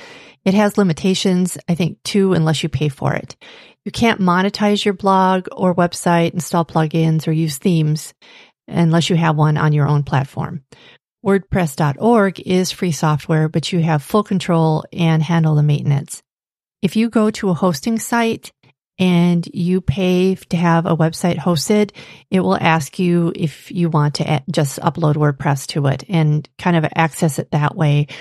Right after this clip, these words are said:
rather than trying to do a Google search for WordPress and download it on your own. Just access it through your web host. Okay, question number two.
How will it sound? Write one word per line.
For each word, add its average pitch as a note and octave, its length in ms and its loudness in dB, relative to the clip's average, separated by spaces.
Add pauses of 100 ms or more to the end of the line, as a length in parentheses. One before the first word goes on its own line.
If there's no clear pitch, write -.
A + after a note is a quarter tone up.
(220)
rather E3+ 320 2
than D3+ 320 2
trying D#3 380 0
to D3 500 0
do F3 140 2
a F3 60 2
Google D3+ 240 0
search - 280 -4
for D3+ 140 -4
WordPress C#3+ 680 -2
and D3+ 140 0
download D3 320 0
it C#3+ 140 -4
on D3 100 2
your C#3 160 2
own. C3 220 -2 (320)
Just E3+ 160 -2
access E3+ 420 0
it C#3+ 140 -6
through F3 200 0
your D3+ 200 2
web C#3 180 0
host. - 460 -6 (1600)
Okay, F#3 240 0
question G#3+ 440 -2
number G3 180 0
two. - 380 -4